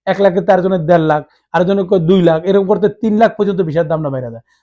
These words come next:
যখন তিন লাখ টাকাতে যে ব্যক্তি লাস্টে নিবে, সে কি আপনাকে পাঁচ লাখ, ছয় লাখ টাকার কমে কি সৌদি আরব টাকা আমনে আনবে?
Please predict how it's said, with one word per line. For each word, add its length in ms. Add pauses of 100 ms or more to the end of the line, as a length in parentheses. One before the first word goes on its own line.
(120)
যখন 180
তিন 260
লাখ 240
টাকাতে 300
যে 180
ব্যক্তি 300
লাস্টে 360
নিবে, 280 (380)
সে 160
কি 100
আপনাকে 320 (240)
পাঁচ 220
লাখ, 140
ছয় 220
লাখ 120
টাকার 200
কমে 220
কি 80
সৌদি 200
আরব 100
টাকা 220
আমনে 200
আনবে? 280